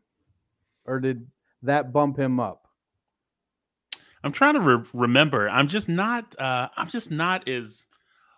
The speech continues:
Speaker 2: like, I'm, I'm optimistic about Tua. We'll, we'll touch on Tua, and, uh,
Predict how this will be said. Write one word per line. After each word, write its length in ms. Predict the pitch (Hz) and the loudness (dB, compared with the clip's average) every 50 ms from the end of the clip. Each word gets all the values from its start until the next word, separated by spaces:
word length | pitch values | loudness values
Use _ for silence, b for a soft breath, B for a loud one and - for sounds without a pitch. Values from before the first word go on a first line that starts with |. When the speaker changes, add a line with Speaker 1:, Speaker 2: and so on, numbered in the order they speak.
| - | -4
Speaker 2:
like, 140 | - 143 - | -4 -2 -2
I'm, 100 | 143 127 123 | -2 -2 -2
I'm 160 | 127 131 135 | -4 -2 2
optimistic 600 | 107 165 - - 135 123 123 127 120 - - - | 0 0 0 -2 -8 -4 -4 -4 -4 -6 -12 -12
about 260 | 127 90 95 73 - | -12 -12 -12 -14 -14
Tua. 300 | - - 90 82 - 92 - _ | -16 -16 -14 -14 -14 -18 -18 _
We'll, 200 | - 117 127 117 | -12 -12 -10 -10
we'll 120 | 127 143 143 | -10 -12 -10
touch 260 | - - 170 160 - | -6 -6 -6 -4 -4
on 100 | 131 107 | -8 -8
Tua, 440 | - - 120 113 107 104 104 104 101 | -8 -8 -8 -8 -6 -6 -6 -8 -8
and, 280 | 95 107 107 101 101 | -12 -12 -10 -10 -8
uh, 40 | 101 | -8